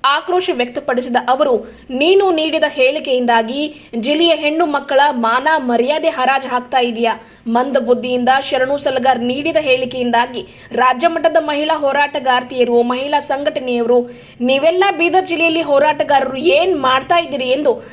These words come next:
ನಮಗೆ ಚೀಮಾರಿ ಹಾಕ್ತಾ ಇದ್ದಾರೆ. ಹಾಗಾಗಿ ಶರಣು ಸಲಗಾರ್ ನೈತಿಕ ಹೊಣೆ ಹೊತ್ತು ಬಸವ ಕಲ್ಯಾಣದ ಅನುಭವ ಮಂಟಪದ ಎದುರು ನಿಂತು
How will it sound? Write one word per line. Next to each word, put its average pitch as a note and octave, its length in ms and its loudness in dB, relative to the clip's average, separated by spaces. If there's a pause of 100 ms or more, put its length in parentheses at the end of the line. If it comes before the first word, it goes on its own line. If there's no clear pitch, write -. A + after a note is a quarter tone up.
ನಮಗೆ D4+ 320 -2
ಚೀಮಾರಿ F#4 540 2
ಹಾಕ್ತಾ C#4 300 -2
ಇದ್ದಾರೆ. A#3 300 0
ಹಾಗಾಗಿ D4+ 760 -2
ಶರಣು D4+ 380 0
ಸಲಗಾರ್ C#4 500 -2
ನೈತಿಕ C#4 440 -2
ಹೊಣೆ D4 280 -4
ಹೊತ್ತು A#3+ 280 -4 (320)
ಬಸವ C4+ 320 -2
ಕಲ್ಯಾಣದ D4+ 540 -2
ಅನುಭವ C#4+ 320 0
ಮಂಟಪದ C4 460 -2
ಎದುರು A#3+ 400 -2
ನಿಂತು C4 380 -4